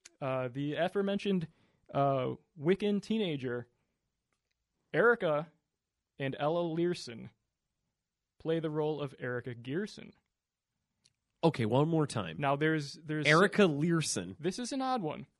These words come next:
Speaker 1: Erica, but also Ella Learson, play the role of Erica Gearson.
Speaker 2: Wait, wait, it's two people?
Speaker 1: Two actresses, twins,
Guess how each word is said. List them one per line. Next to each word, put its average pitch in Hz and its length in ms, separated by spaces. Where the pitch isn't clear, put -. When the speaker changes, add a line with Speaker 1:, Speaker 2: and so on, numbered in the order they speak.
Speaker 1:
Erica, 180 560
but 143 140
also 185 640
Ella 156 420
Learson, 127 520
play 151 180
the 143 120
role 139 500
of 131 240
Erica 123 340
Gearson. 139 480
Speaker 2:
Wait, 151 140
wait, 123 140
it's 123 160
two 165 160
people? 170 360
Speaker 1:
Two 247 240
actresses, 196 540
twins, 196 560